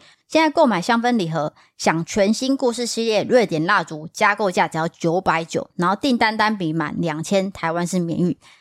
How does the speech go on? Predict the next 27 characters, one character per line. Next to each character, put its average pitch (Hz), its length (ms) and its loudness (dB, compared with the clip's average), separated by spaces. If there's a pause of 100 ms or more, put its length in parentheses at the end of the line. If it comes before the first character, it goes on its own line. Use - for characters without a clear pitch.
(140)
满 170 200 2
三 240 220 2
千 254 160 4
五 160 140 0
又 196 80 2
送 190 200 0
一 196 60 -2
条 156 320 -6
洗 156 460 -6
面 170 540 -2
乳。 - 280 -14 (580)
大 196 140 2
家 185 60 2
可 180 120 -4
以 143 60 0
参 170 200 -4
考 160 160 -6
一 - 20 -8
下， 160 160 0
点 160 240 -6
这 202 80 0
个 202 40 -2
文 175 180 2
字 202 100 -2
资 196 120 -6
讯 175 160 0
啊。 - 80 -4